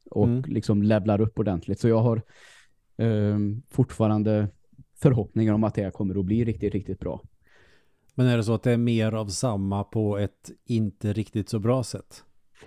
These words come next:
Speaker 1: Ja, man känner igen sig mycket. Men å andra sidan, det gör man rätt ofta idag. Och är det bara bra så ty-, kan jag inte säga att det direkt stör mig.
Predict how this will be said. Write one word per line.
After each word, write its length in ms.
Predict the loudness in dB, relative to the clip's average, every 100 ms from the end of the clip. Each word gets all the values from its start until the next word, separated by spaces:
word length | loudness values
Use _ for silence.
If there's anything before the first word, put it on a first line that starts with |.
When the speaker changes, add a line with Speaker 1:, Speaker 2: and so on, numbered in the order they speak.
| -6
Speaker 1:
Ja, 60 | 2
man 140 | 2
känner 300 | 4 2 4
igen 260 | 2 0 -2
sig 160 | -2 0
mycket. 400 | -2 -2 -6 -4
Men 280 | -2 0 0
å 100 | 0
andra 240 | 0 0
sidan, 440 | 0 0 2 0 -2 _ _ _ _ _ _
det 220 | -4 2
gör 220 | 4 4 2
man 160 | 0
rätt 180 | -2 -4
ofta 460 | -10 -10 -4 0 2
idag. 340 | 2 -2 0
Och 280 | 2 2 2
är 160 | 2 2
det 80 | 2
bara 260 | 2 2
bra 420 | 2 0 0 -2
så 140 | -4 -6
ty-, 140 | -8
kan 160 | -2 0
jag 100 | 0
inte 240 | -4 -6
säga 240 | 0 2 2
att 200 | -2 0
det 140 | 0
direkt 320 | 2 -2 -2
stör 480 | -12 -2 0 2 0
mig. 340 | 0 -2 -4